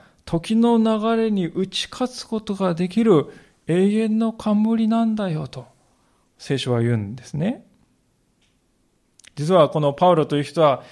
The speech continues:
このコリントの手紙の少し後のところで、この永遠の冠というのは何かということをとても印象的に語ってくれているんですけれども、端的に言いますと、それは死を乗り越える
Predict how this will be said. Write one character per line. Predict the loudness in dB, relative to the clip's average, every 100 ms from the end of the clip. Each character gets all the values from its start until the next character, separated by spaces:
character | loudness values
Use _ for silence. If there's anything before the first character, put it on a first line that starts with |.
| -20 _
こ | 0
の | 0 0 -8 -14
コ | -2 0
リ | 2
ン |
ト | 2
の | 2
手 | 2
紙 | 4 6 6
の | 4
少 | 2 -2
し | 0 2
後 | 2 4
の | 2
と | 2 0
こ | 0
ろ |
で、 | 0
こ | 0
の | -2 0
永 | 2 4
遠 | 4
の | 2
冠 | 2 4 6 4 4
と |
い | 4
う |
の | 6
は | 6
何 | 4 4 4
か | 2
と | 2 2
い |
う | 2
こ | 2
と | 2 2
を | 0 -10 -2
と | 2
て |
も | 4
印 | 6 6 6
象 | 4
的 | 4 4
に | 2
語 | 2 2
っ | 2
て | 2
く | 4
れ | 4
て | 4
い | 4
る | 4
ん |
で | 2
す | -4
け | -10
れ | -8
ど | -2
も、 | -2 -4 -10 _ _ _ _ _ _ _ -20 -20 _ _ _ _ _ _ _ _ _ _ -2
端 | 0 2
的 | 4
に | 4
言 |
い |
ま | 6 4
す |
と、 | 2
そ | 2
れ | 4
は | 2
死 | 0 -2 2
を | 4
乗 | 4 4
り | 2
越 | -2 -2
え | 0 -2
る | 0 2 0 -2